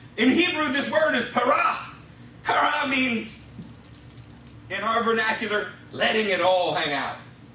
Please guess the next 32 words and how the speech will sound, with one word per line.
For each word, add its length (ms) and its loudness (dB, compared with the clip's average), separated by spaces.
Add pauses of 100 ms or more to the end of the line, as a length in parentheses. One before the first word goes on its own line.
(220)
Right? 320 0 (260)
You 120 2
ever 140 0
met 140 0
somebody 260 0
who's 120 -2
prim 240 0
and 100 -4
proper? 400 0 (260)
I 220 0
mean, 180 2
it's 100 0
a 160 2
big 260 -2
thing 340 0
for 120 0
them 200 2
to 200 0
undo 460 0
their 180 2
top 300 -2
button. 340 0
Like, 240 0
you 120 0
knew 240 0
it 60 0
was 140 -2
business 640 -2
time 400 0 (240)
when 160 2
the 200 0
un-, 380 -2